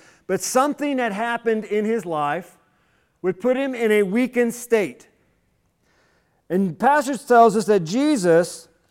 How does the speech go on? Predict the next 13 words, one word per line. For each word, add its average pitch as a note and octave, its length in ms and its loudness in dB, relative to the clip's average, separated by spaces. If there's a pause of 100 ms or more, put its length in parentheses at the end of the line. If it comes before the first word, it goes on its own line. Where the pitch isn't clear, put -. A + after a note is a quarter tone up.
(220)
already B3+ 500 8
knew A#3+ 320 2
that G#3 140 2
he F#3+ 140 -2
had F3 200 0
been A#3 240 0
there G#3 240 -2
a F#3 100 -2
long G#3+ 360 -2
time G3+ 460 -10
in D#3+ 80 -10
verse D3 240 -8
six. - 500 -14